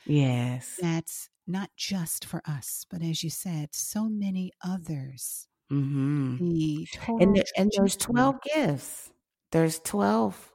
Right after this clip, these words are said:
Speaker 1: there's twelve gifts of
Speaker 2: Mm-hmm.
Speaker 1: the Holy Spirit. There's twelve. And, and one of the main gifts is, uh, wisdom, word of wisdom,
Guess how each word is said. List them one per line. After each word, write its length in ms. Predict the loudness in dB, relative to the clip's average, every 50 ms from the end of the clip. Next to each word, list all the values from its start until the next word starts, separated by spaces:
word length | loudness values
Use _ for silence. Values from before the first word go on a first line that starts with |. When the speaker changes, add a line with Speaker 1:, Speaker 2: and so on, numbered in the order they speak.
| _ 0
Speaker 1:
there's 220 | 2 2 2 0
twelve 520 | -4 -8 -2 0 2 2 4 2 0 -2 -2
gifts 580 | -2 -2 0 0 -2 -6 -6 -8 -10 -10 -12 _ _ -20 -12 -6
of 100 | -6 -4 0 4 6 6 6
Speaker 2:
Mm-hmm. 40 | 4
Speaker 1:
the 100 | 0 -2 -2
Holy 200 | -4 -2 -2 -2
Spirit. 520 | -2 -2 0 2 2 2 2 0 -2 -8 -16 _ _ _ _ _ _ _ _ _ _ _ _ _ _ _ _ _ _ _ _ _ -10 -10 -10 -10 -20 _ -2
There's 180 | 2 2 2 2
twelve. 500 | 2 4 4 6 6 6 4 2 0 2 6
And, 360 | 6 8 8 8 6 4 2 2 4
and 440 | 4 6 6 6 6 4 4 2 2
one 520 | 2 4 4 6 6 6 6 4 2 2 -2 -10 -20 -20 -20 -8 _ 4
of 140 | 4 4 6
the 100 | 4 4
main 360 | 6 6 4 4 4 2 2
gifts 500 | 2 2 4 4 2 0 -2 -8 -10 -6 -4
is, 460 | 0 0 2 2 2 0 -2 -2 -4 -2
uh, 500 | 0 2 2 2 2 2 0 0 -2 -4 -8 -12 _ _ _ _ _ _ _ _ _ -6
wisdom, 720 | 0 2 2 2 2 -2 -4 -2 -2 -2 -2 -4 -6 -8 _ _
word 200 | 2 4 4 4 4
of 80 | 4
wisdom, 500 | 2 2 0 0 0 -2 -2 -2 -2 -4